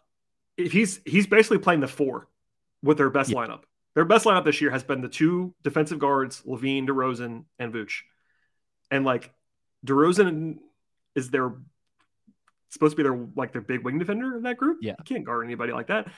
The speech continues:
Speaker 1: So, no, I, that's a good point, actually, about Brooklyn, because, you know, Brooklyn is a lot easier to guard now. If nothing else, they're a lot easier to guard now than they were before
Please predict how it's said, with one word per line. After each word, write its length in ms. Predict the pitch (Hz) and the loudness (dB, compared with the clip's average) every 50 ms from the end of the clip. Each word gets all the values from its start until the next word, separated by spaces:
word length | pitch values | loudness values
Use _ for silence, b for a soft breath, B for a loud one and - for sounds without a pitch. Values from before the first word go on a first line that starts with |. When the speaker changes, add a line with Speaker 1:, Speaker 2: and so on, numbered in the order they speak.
| B B B | B B B
Speaker 1:
So, 320 | B 214 196 170 147 - - _ _ - | B 2 2 2 2 -2 -8 _ _ 2
no, 200 | 160 180 170 151 | 6 8 8 8
I, 540 | 143 139 151 160 160 156 156 147 139 139 - - _ _ _ _ _ _ _ _ - | 8 8 8 8 8 8 8 6 6 2 -2 -10 _ _ _ _ _ _ _ _ -4
that's 140 | 156 - | -2 2
a 40 | 185 | 4
good 140 | - 294 147 | 4 4 4
point, 240 | - 156 165 175 185 | 4 2 2 2 2
actually, 320 | 196 190 - 208 208 208 | 2 0 0 0 0 0
about 240 | 175 151 123 117 - | 0 -2 -4 -4 -4
Brooklyn, 380 | 139 135 135 180 190 185 190 165 | -4 -4 -4 -4 -6 -6 -6 -8
because, 600 | 156 139 - - 139 135 131 123 120 - - - b b b b b b b b _ _ _ _ _ - | -8 -6 -2 -2 0 0 -2 -4 -6 -10 -12 -14 b b b b b b b b _ _ _ _ _ 0
you 80 | 143 | 2
know, 260 | 143 127 120 113 110 - - _ _ _ _ _ _ _ _ _ _ - | 2 2 2 0 -2 -6 -12 _ _ _ _ _ _ _ _ _ _ -4
Brooklyn 340 | 120 156 208 208 - 262 226 | 2 4 4 6 6 6 6
is 120 | 185 151 | 6 6
a 40 | 160 | 6
lot 280 | 147 143 143 143 - 139 | 4 4 4 2 2 0
easier 260 | 139 139 139 143 139 | 0 2 2 0 0
to 100 | 139 127 | -2 -6
guard 300 | 107 117 117 120 127 131 | -8 -6 -4 -2 -2 -2
now. 360 | 139 139 147 160 170 170 - _ _ _ _ _ _ _ - | -2 -2 -2 -2 -4 -6 -8 _ _ _ _ _ _ _ -8
If 80 | 143 - | 0 2
nothing 260 | 190 240 247 233 190 | 4 4 4 4 4
else, 320 | 151 127 117 - - - - _ _ _ _ _ _ _ | 2 0 -2 -4 -10 -14 -18 _ _ _ _ _ _ _
they're 280 | - 143 160 185 180 165 - - - | 2 4 4 6 4 2 2 0 0
a 60 | 143 | 2
lot 220 | 147 170 190 - | 2 2 2 0
easier 200 | 175 175 156 170 | -2 -2 0 0
to 80 | 151 147 | 2 2
guard 240 | 139 147 143 143 139 | 4 2 2 2 0
now 160 | 135 131 127 | 0 -2 -2
than 80 | 127 120 | -2 -4
they 120 | 123 120 | -4 -4
were 100 | 120 113 | -4 -4
before 340 | 113 113 - - - - | -6 -8 -10 -12 -18 -20